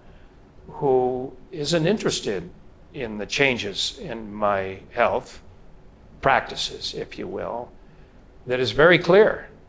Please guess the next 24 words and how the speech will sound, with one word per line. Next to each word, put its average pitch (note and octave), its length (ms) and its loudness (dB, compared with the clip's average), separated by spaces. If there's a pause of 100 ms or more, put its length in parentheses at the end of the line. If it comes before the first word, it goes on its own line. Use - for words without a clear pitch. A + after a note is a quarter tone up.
to B2+ 120 -2
me B2+ 320 4
and A#2 180 0
very F3 180 8
clear F3 240 6
to D3+ 100 6
her, G3 380 4 (920)
because B2+ 640 0 (680)
there's D#3 220 -6
nothing, D#3 560 -2
no D#3+ 160 2
way F3 220 4
for E3 180 2
her E3 160 6
to D#3 80 2
prove C4+ 320 8
it. - 140 0 (2500)
So D3+ 540 4 (1080)
I D3+ 100 2
see D#3+ 220 6
this C#3+ 260 4
replicated A#2 760 2
all A#2+ 260 6
across G#2 600 0